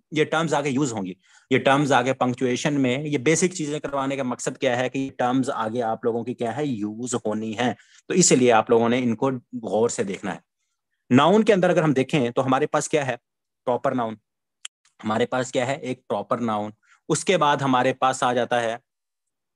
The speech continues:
कॉमन नाउन। उसके बाद हमारे पास क्या आ जाता है?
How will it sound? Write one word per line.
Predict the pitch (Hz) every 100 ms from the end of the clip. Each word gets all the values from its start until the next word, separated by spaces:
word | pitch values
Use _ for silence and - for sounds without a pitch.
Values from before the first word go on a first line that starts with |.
| _ _ _ _ -
कॉमन | 117 117 131
नाउन। | 127 113 113 _ _ _ _ _ _ _
उसके | 190 190 233 214
बाद | 170 165
हमारे | 160 147 151
पास | 147 143
क्या | - 139
आ | 127
जाता | 120 123
है? | 120 131 135